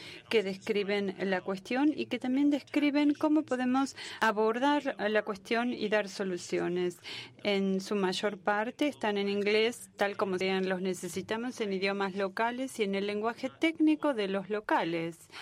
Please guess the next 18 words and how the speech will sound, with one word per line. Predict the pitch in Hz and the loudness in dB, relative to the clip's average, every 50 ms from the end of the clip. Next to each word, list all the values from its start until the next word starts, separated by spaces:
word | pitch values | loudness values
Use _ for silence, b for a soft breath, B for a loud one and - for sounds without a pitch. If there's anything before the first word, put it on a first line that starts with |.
| B B B B B B B B B B | B B B B B B B B B B
Nuevamente, | 214 226 226 220 214 208 196 185 185 180 175 180 175 - 185 185 185 196 | 0 0 2 2 2 2 2 2 0 0 0 0 0 0 0 0 0 0
la, | 196 190 185 180 180 | -2 -2 -2 -2 -6
el | - 185 185 | -6 -8 -10
servicio | - - 220 208 220 214 - 254 | -6 -4 -4 -4 -4 -4 -4 -2
de | 233 208 | -2 -2
traducción | 190 - 196 196 190 196 190 - - 214 214 214 214 | -2 -2 -2 -2 -2 -4 -8 -6 -4 -4 -2 -2 -2
de | 214 208 196 | -2 -2 0
la | 190 180 | 0 -2
ecan | 180 180 - 202 202 214 233 254 | -2 -4 -4 -4 -2 -2 0 0
es | 269 254 226 - - - - - - - | -2 -2 -4 -6 -10 -16 -16 -16 -16 -10
muy | - 214 214 226 226 214 | -6 -4 -2 -2 -2 -2
bueno, | 190 190 202 208 233 294 302 | 0 0 0 2 2 0 0
pero | - 254 214 | 0 0 -2
es | 220 190 | -2 0
muy | 220 262 285 294 | 0 0 0 0
general. | - - 294 247 262 269 311 285 220 196 | 0 -2 -2 -2 2 2 2 2 2 0
Necesitamos | 196 190 185 190 208 190 208 208 190 214 214 220 233 262 247 - | -2 -2 -2 -2 -4 -2 -2 -2 -2 -2 -2 -2 -2 -2 -2 -2
documentos | 240 214 190 208 208 202 202 208 208 214 214 277 294 311 - | -2 -2 -2 -2 -2 0 0 0 0 0 0 0 0 0 -2